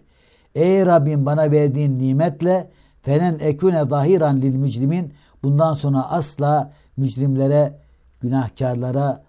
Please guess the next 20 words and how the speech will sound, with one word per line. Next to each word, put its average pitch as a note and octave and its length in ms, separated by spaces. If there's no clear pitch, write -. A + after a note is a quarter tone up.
zalimlere C3+ 680
arka C3 340
çıkmayacağım. G2+ 680
Ya C#3 160
Rabbi, D#3+ 260
bana D#3+ 240
yardım D3+ 380
et. G#2+ 120
Benim B2 320
yolumu C3 520
doğruya A#2 360
yönelt. F2+ 380
Ben C#3 180
zalimlere C#3+ 640
karşı C3+ 520
arka B2+ 320
çıkmayayım. G#2+ 600
Onlara D#3 400
destek E3 400
olmayayım. C#3+ 540